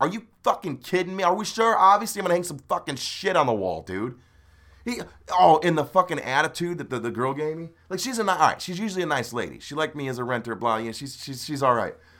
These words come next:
But the attitude's like, "Well, we did tell you not to hang anything on the wall." And I looked at her and started laughing. I'm like, "So if you live somewhere for two years, you don't hang anything on the wall?" She's like, "Well, I own." Oh.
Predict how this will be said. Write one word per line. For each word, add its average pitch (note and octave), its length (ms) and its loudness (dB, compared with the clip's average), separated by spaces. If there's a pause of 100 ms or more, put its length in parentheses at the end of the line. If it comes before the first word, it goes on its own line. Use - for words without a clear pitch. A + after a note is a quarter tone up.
(120)
But D#3 140 -4
the F3+ 160 0
attitude's E3+ 280 0
like, B2 140 -10
"Well, D3+ 180 2
we E3 200 -4
did F#3+ 320 -8
tell D3+ 240 -4
you A#2+ 100 -4
not A#2 200 -2
to G#2+ 60 -10
hang A#2+ 220 -8
anything G2+ 320 -8
on F2+ 80 -6
the F2 80 -10
wall." F#2 400 -8 (500)
And F3+ 120 -4
I F#3 100 -4
looked G3+ 300 -2
at F3 40 0
her E3 60 -2
and D3+ 80 -6
started D#3+ 200 2
laughing. D3+ 460 6
I'm C#3 160 0
like, C3+ 300 0 (560)
"So E3 320 2
if D3+ 140 -2
you D#3+ 100 -2
live E3 160 0
somewhere E3 240 -2
for D3+ 140 -10
two E3 160 -6
years, C#3+ 260 -4
you C#3+ 80 -6
don't C#3+ 140 0
hang C#3+ 120 -2
anything C#3+ 260 0
on C3+ 100 0
the B2 40 0
wall?" B2+ 440 0
She's C3+ 160 -18
like, C3+ 180 -16
"Well, D3+ 340 4
I B2 320 2
own." F#2 380 -2 (420)
Oh. B2 540 6